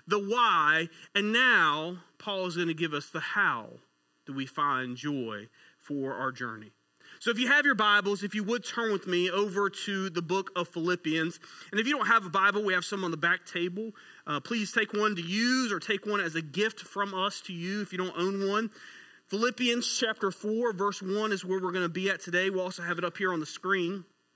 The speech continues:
If you're looking for Philippians, it's in the New Testament, which is on the right side of your Bible,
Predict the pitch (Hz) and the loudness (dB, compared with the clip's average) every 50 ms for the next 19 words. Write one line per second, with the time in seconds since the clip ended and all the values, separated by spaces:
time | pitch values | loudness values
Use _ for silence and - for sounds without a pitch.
0 | _ _ _ _ _ _ - - - - - - - 202 240 233 233 240 262 - | _ _ _ _ _ _ -20 -20 -20 -20 -20 -8 0 2 2 4 4 2 0 0
1 | 277 247 214 - 220 214 202 - - 196 208 226 208 - 240 240 247 247 208 202 | -2 -2 -2 0 -2 -2 -2 -2 -4 0 0 0 0 2 2 2 2 2 0 -2
2 | 196 - 226 220 220 208 190 - - - - - 185 196 220 233 - - - 240 | -2 0 0 0 0 0 -4 -6 -10 -14 -6 -2 0 2 2 0 0 0 0 0
3 | 226 220 - 247 247 247 247 214 202 - 202 190 208 208 202 185 202 220 233 226 | 0 0 0 0 0 0 0 -2 -4 -4 -2 -2 -2 0 0 2 2 2 0 0
4 | - - 233 214 214 208 202 196 202 190 170 185 185 190 202 214 226 240 254 | -2 0 0 2 2 0 0 0 0 0 2 2 4 4 4 4 2 0 -4